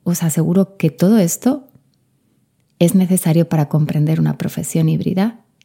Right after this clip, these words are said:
y todo lo que implican los multisaberes.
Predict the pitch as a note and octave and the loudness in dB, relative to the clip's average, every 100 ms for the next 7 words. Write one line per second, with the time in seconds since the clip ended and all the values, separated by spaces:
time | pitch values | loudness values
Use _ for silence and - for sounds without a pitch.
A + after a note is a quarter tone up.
0 | _ _ - F3+ F3+ F3+ E3+ E3 D#3 D#3 | _ _ -2 0 2 4 2 2 0 0
1 | D#3+ - D#3+ F3 F3+ _ _ _ - F#3 | -4 -2 -2 -2 -6 _ _ _ 0 2
2 | D#3 E3 F3 E3+ - F3 - - - - | 4 4 4 2 0 -6 -6 -10 -10 -12
3 | - | -18